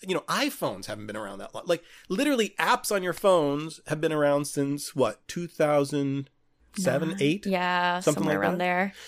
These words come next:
Speaker 1: So that's it.
Speaker 2: Yep.
Speaker 1: That amount of time we went from zero to where we are now.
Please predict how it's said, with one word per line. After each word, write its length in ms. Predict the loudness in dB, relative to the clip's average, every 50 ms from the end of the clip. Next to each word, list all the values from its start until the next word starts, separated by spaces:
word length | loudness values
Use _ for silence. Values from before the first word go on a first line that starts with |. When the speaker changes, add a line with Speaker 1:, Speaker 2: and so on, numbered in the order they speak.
| -12
Speaker 1:
So 560 | -6 -4 0 4 4 4 4 4 2 0 -4 -10 _ _ _ _ _ _ _ -14
that's 520 | -14 -14 -10 -4 -2 -2 0 0 -2 -2
it. 320 | -2 -2 -4 -6 -10 -14 -20 _ _ _ _ _ _ _ _ _
Speaker 2:
Yep. 200 | -4 -2 2 4
Speaker 1:
That 200 | 4 4 6 6
amount 240 | 6 6 6 4 4
of 80 | 2 0
time 240 | -2 -2 -2 0 0
we 80 | 0
went 240 | 2 2 0 -2 -2
from 160 | -4 -4 -4
zero 300 | -2 -2 0 0 0 0
to 120 | 0 -2 0
where 220 | 4 4 4 4
we 120 | 6 4
are 140 | 4 4 4
now. 520 | 2 0 0 -2 -2 -2 -2 -4 -4 -4